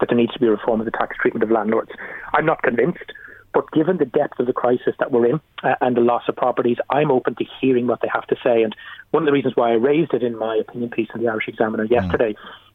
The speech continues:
Speaker 1: is to say very clearly, if we have that crisis meeting with, uh, uh, the department, with landlords and tenants organisations, the R T B and opposition spokespeople, let's put everything on the table. Let's discuss through everything. Uh, and if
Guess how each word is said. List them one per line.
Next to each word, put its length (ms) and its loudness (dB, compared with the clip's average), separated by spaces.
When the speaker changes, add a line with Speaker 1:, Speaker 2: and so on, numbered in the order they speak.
Speaker 1:
is 120 0
to 140 -2
say 120 4
very 160 2
clearly, 440 2
if 160 2
we 80 2
have 220 -2
that 140 0
crisis 380 0
meeting 360 0
with, 180 2
uh, 60 4
uh, 220 4
the 80 -14
department, 540 0
with 180 0
landlords 380 2
and 80 -4
tenants 240 0
organisations, 640 2
the 80 4
R 80 4
T 140 0
B 100 2
and 100 -4
opposition 400 -2
spokespeople, 540 0
let's 120 2
put 100 0
everything 240 2
on 60 4
the 80 0
table. 320 -4
Let's 180 0
discuss 380 -2
through 120 4
everything. 380 0
Uh, 160 0
and 160 2
if 120 4